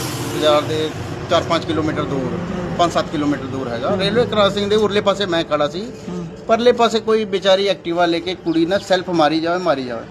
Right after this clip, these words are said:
Speaker 2: ਹੂੰ।
Speaker 1: ਮੈਂ ਇਹ ਸੋਚਦਾ ਸੀ ਕਿ ਫਾਟਕ ਖੁੱਲੇ ਤਾਂ ਮੈਂ ਉਹਦੇ ਕੋਲ ਪਹੁੰਚਾਂ ਕਿ "ਭੈਣ ਜੀ, ਤੁਸੀਂ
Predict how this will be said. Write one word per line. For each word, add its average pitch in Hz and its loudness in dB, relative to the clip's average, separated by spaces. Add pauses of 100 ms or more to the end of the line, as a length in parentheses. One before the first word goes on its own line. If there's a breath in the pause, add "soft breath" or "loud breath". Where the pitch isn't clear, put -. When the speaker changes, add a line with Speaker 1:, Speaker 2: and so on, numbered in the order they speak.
Speaker 2:
ਹੂੰ। 175 2 (120)
Speaker 1:
ਮੈਂ 185 4
ਇਹ 220 6
ਸੋਚਦਾ 226 -2
ਸੀ 233 -6
ਕਿ 233 -6
ਫਾਟਕ 185 4 (100)
ਖੁੱਲੇ 196 -2
ਤਾਂ 214 -4
ਮੈਂ 202 0
ਉਹਦੇ 185 0
ਕੋਲ 190 0
ਪਹੁੰਚਾਂ 175 0 (360)
ਕਿ 147 -10 (120)
"ਭੈਣ 165 4
ਜੀ, 175 4
ਤੁਸੀਂ 170 2